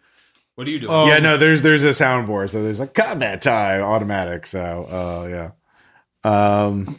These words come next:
Speaker 2: <clears throat> um, no, I don't wanna fight it.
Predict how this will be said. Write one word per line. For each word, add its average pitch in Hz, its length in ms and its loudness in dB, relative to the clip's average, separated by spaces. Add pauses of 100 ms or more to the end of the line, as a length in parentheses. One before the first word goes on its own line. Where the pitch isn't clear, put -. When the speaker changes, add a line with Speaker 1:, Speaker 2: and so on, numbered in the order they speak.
Speaker 2:
<clears throat> 123 400 -6 (880)
um, 143 420 2
no, 139 200 -2
I 101 100 -2
don't 131 100 -4
wanna 95 140 -8
fight 92 220 -12
it. 139 120 -14